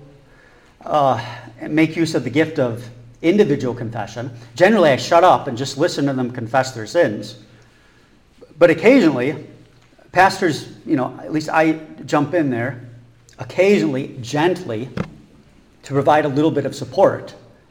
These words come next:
you know. So you hear this dialogue, and Adam's making all sorts of justifications and excuses and stories, and,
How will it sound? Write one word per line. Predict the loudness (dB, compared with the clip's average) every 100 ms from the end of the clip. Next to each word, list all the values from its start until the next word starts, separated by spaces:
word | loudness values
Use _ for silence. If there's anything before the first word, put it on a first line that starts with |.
| -14
you | -8
know. | -8 -8 -14 -18 -20 -6
So | 0
you | 4
hear | 6
this | 4 4
dialogue, | 4 6 6 6 4 2
and | 0 -4 -6 -12 -18 -20 -20 -16 0
Adam's | 4 6 4 0 -10 -4
making | -2 2 4
all | 4 4
sorts | 0 0
of | -2 0
justifications | 0 0 -8 -2 0 0 0 0
and | 0
excuses | -4 -2 -2 0 0 -2
and | -2 -4
stories, | 0 0 2 2 -2
and, | -4 -8 -12